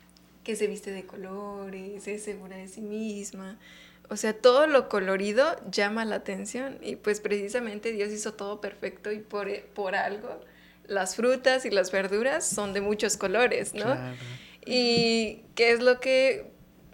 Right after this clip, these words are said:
Speaker 1: come una persona que está en depresión? Cuando una persona empieza a consumir comida chatarra, que voy por unas Sabritas, tu cuerpo va acumulando, ah,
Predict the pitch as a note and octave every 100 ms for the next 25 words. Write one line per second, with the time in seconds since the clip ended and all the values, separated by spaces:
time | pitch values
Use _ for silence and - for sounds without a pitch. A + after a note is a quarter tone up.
0 | - - - A3 G#3+ G#3+ A3 G#3 G#3+ A#3
1 | A#3 G3+ G3+ G#3+ G#3 G3 G#3 G3+ G3+ G#3+
2 | F#3+ G3 G3+ A3+ G3+ G#3+ G3+ G3+ F#3+ G3
3 | G3 F#3+ F#3 F#3+ F#3+ F#3+ G3 F#3+ F#3+ G3
4 | F#3 F#3+ - - G#3 G3 G3 B3+ A3+ G#3
5 | G#3+ G3 F#3 - - - - - - -
6 | - - G3 G3+ G#3+ A#3 A3 G#3 G#3 A3+
7 | G#3+ F#3+ F#3 F#3 G3+ G#3+ - - G3 F#3
8 | F#3 F#3